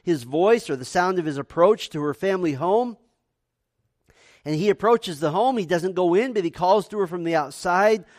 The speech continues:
Why is that? We speculated. Very simple reason. You go inside in an ancient Near Eastern home,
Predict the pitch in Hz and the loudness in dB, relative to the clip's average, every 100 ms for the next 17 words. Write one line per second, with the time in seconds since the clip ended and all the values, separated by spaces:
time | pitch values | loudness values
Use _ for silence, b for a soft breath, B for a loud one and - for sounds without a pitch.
0 | b 160 175 190 165 190 202 214 151 151 | b 0 2 2 2 2 2 0 -4 -4
1 | 156 147 - 190 196 185 190 190 147 180 | -4 -4 -2 -2 0 0 2 0 -2 -6
2 | - 190 175 160 175 165 175 160 151 180 | -6 -8 -6 -4 -4 -6 -8 -6 0 0
3 | 180 156 180 185 185 175 151 156 175 180 | 0 -2 0 2 0 -2 -6 -4 -6 -6
4 | 165 165 175 147 151 147 190 202 | -8 -6 -6 -8 -12 -6 -2 -2